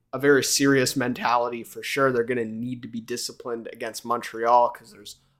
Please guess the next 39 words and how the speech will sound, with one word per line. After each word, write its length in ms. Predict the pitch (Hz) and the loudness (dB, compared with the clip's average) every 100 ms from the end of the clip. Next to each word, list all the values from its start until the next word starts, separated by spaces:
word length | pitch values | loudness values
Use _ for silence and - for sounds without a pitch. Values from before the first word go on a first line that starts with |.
| - | -10
a 40 | 113 | -8
lot 500 | 107 104 113 110 - | -6 0 2 2 -2
on 160 | 117 104 | -6 -6
the 60 | |
line 420 | 92 95 95 98 101 | -8 -8 -8 -10 -14
in 120 | 101 | -12
that 260 | 98 - | -12 -10
match, 400 | 113 127 147 - | -4 -2 -2 -4
and 100 | 120 | -8
it's 140 | 107 - | -10 -8
just 320 | 139 - _ _ _ | -8 -10 _ _ _
something 340 | - 170 160 156 | -2 2 4 6
we're 160 | 147 | 6
gonna 160 | 143 139 | 4 2
continue 500 | 139 127 - 131 127 | 0 -6 -2 0 0
to 80 | 110 | -2
monitor 560 | 104 107 104 101 92 107 | -2 -2 -2 -8 -18 -12
going 240 | 104 101 | -12 -12
forward. 400 | - - - 73 107 | -18 -16 -16 -10 -6
And, 200 | 135 - - 160 | -4 -6 -14 0
and 120 | 185 | 4
as 160 | 233 | 6
I, 160 | 202 - | 6 4
as 180 | 196 214 | 4 6
I 140 | 165 | 8
outlined 400 | 151 135 135 127 | 8 8 4 2
at 120 | 120 - | -4 -14
the 40 | |
beginning 400 | 117 120 123 120 | -8 -2 0 -2
of 80 | 110 | -4
this 280 | 104 - - _ _ - 135 | -6 -8 -12 _ _ -18 -8
defensive 540 | 139 139 135 127 123 | -4 0 2 0 -2
conversation, 800 | - 123 120 - 120 113 - 113 | 0 2 2 -2 -2 -2 -4 -8
this 180 | 123 - | -8 -6
is 180 | 135 127 | -6 -2
not, 380 | 139 147 147 135 | 0 2 2 0
uh, 260 | 117 110 - _ _ 202 | -4 -6 -8 _ _ 6
not 220 | 220 220 | 6 12
full-blown 720 | 226 190 165 165 160 147 | 12 12 10 8 6 2